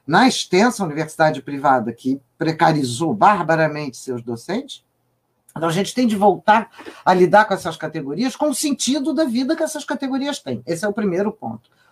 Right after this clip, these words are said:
O segundo ponto, a meu juízo, é voltar a ter uma pauta clara de igualdade, de que quem produz o mundo, quem produz tudo que tá aí, e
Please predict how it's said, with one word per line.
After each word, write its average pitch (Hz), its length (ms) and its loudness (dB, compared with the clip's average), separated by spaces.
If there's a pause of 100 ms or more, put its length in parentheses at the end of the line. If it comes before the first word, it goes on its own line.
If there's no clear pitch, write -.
(160)
O 240 80 0
segundo 233 580 4
ponto, 202 640 0
a 151 120 2
meu 226 280 2
juízo, 180 500 -4 (260)
é 233 100 2
voltar 269 240 4
a 254 40 6
ter 254 100 0
uma 190 180 4
pauta 220 420 2 (140)
clara 170 720 4
de 151 160 0
igualdade, 226 840 4 (300)
de 180 140 -2
que 214 160 -8
quem 311 240 0
produz 196 560 0
o 165 100 -2
mundo, 156 640 -2 (320)
quem 262 160 4
produz 220 460 -2
tudo 320 320 4
que 170 140 -4
tá 151 240 0
aí, 170 320 -4 (420)
e 220 160 0